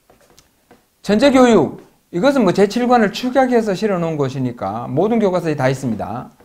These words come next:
조선국 연해의 섬과 암초를 조사하지 않아 매우 위험하다. 일본국 항해자가 자유로이 해안을 측량할 수 있도록 한다, 하도록 한다.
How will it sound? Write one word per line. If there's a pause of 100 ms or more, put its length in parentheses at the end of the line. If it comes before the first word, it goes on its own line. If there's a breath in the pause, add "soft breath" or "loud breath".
(380 soft breath)
조선국
연해의
섬과
암초를
조사하지
않아
매우
위험하다. (280 soft breath)
일본국
항해자가
자유로이 (340 soft breath)
해안을
측량할
수
있도록
한다,
하도록
한다.